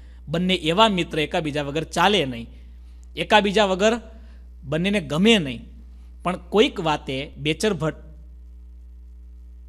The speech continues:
એણે એક બે વાર દુર્લભરામની વાત માની નહીં, અને બિચારા જ્ઞાની હતા, શાસ્ત્ર પ્રમાણે કરનારા હતા,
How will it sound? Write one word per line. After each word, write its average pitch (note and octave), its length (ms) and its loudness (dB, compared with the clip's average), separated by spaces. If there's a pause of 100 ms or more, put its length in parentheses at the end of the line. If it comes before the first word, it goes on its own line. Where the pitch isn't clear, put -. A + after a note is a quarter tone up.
(180)
એણે F3 180 2
એક F3 120 -2
બે F#3+ 100 4
વાર F#3 240 4
દુર્લભરામની E3 580 -2
વાત D#3+ 240 -2
માની D3+ 320 0
નહીં, C3+ 340 -8 (360)
અને F3+ 120 -6
બિચારા F3 340 -4
જ્ઞાની D#3+ 380 0
હતા, E3 220 -2
શાસ્ત્ર C3+ 380 -8
પ્રમાણે E3 300 -4
કરનારા E3+ 460 0
હતા, A#2+ 240 -8